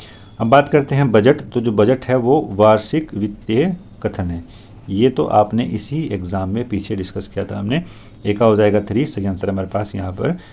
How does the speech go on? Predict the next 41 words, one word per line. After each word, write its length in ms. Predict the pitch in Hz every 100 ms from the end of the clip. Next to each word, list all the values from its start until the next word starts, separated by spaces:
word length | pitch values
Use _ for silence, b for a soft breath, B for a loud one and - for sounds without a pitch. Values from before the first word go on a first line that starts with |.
| B -
बी। 120 | 104 101
केवल 280 | 120 127
आपको 340 | - 120 147 139
एक 220 | 139 156 156
को 80 |
मैच 200 | 139 131
करना 260 | - 120 117
है, 60 | 127
उसके 180 | -
बाद 160 | 113 104
आपके 240 | 110 -
पास 220 | 113 107 110
आपका 240 | 107 110
आंसर 280 | 104 101 113
यहाँ 180 | 92 90
पर 140 | 143
होगा। 340 | 139 101 - - b b b b -
तो 60 |
काफ़ी 340 | - 113 143 123
ईजी 180 | 110 143
तरीके 300 | 113 110 104
से 100 | 104
सॉल्व 240 | 110 107
करने 280 | 107 101 98
के 120 | 101
लिए 100 | 104
ये 100 | 127
था। 220 | - 92 B B B B B - - -
बात 180 | 120 123
करते 220 | 151 147
हैं 140 | 139
उत्तराखंड 440 | 139 135 135 139 139
के 100 | 143
पंचायती 520 | 127 113 123 120 127
राज 240 | 120 120
संस्थाओं 840 | 123 - - - - 113 107 113 113
के 140 | 120
संबंध 440 | - 107 101 104 107
में 140 | 127
कौन 260 | 127 135 139
सा 220 | -